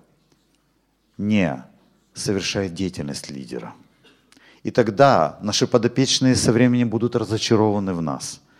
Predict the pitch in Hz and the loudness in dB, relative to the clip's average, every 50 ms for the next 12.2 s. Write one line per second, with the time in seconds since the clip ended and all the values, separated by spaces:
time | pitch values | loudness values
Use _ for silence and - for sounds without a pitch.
0 | _ _ _ _ _ - 110 - 127 127 123 - - 131 135 143 139 143 - 131 | _ _ _ _ _ -2 0 2 2 0 0 0 0 0 0 0 -2 -4 -4 -4
1 | 113 - - 117 107 110 107 - - - - - - - 156 139 - - 143 135 | -4 -2 -2 0 2 0 0 0 -4 -10 -10 -6 -4 -2 -2 -2 0 0 0 2
2 | 131 135 135 139 147 139 139 139 135 117 131 147 147 139 117 95 82 71 67 - | 2 2 2 2 0 2 2 0 2 2 4 6 6 6 6 4 2 0 -4 -8
3 | - _ _ _ _ _ _ _ _ _ _ _ _ - 98 135 143 147 147 151 | -16 _ _ _ _ _ _ _ _ _ _ _ _ -4 0 0 2 2 2 2
4 | - - 147 131 151 151 143 - - - 117 127 147 151 151 - 131 - - - | 2 2 4 4 4 4 4 0 -4 -4 0 2 2 2 2 2 -2 -2 -4 -4
5 | - - - 92 78 76 - - 110 - - 143 - 117 - - 120 110 - 117 | -6 -4 -4 -2 -2 -2 -4 -6 -10 -6 -2 -2 -2 -2 -2 -2 -2 -2 -2 -4
6 | - - 110 120 135 113 110 104 85 80 71 64 - - _ - - - 110 90 | -6 -4 -2 -2 -2 0 2 2 2 2 0 -2 -6 -16 _ -12 -8 -8 -6 -4
7 | 104 104 98 95 90 87 - - 78 73 - - - 71 67 64 _ _ _ _ | -4 -4 -2 -2 -4 -6 -6 -8 -12 -12 -12 -12 -14 -14 -16 -16 _ _ _ _
8 | _ _ - - 113 127 135 123 117 143 131 107 143 135 139 139 139 139 156 165 | _ _ -8 -4 -2 0 0 2 2 2 4 6 6 6 6 2 0 2 4 2
9 | 156 - - 117 92 - - - - - - - 98 98 98 - - - 85 80 | 4 4 4 2 2 0 -4 -12 -6 -6 -4 -2 0 0 0 0 -2 -2 -2 -4
10 | - - - - 69 - _ - - - - 110 110 113 110 104 107 92 110 107 | -4 -6 -12 -14 -14 -14 _ -20 -18 -12 -10 -6 -4 -4 -4 -4 -4 -2 -2 -2
11 | 104 - - - - 90 80 104 107 107 110 110 - 85 76 - - - - - | -2 -4 -6 -8 -8 -8 -6 -4 -4 -4 -4 -6 -6 -6 -8 -8 -8 -10 -12 -14
12 | 69 64 62 - | -14 -16 -16 -20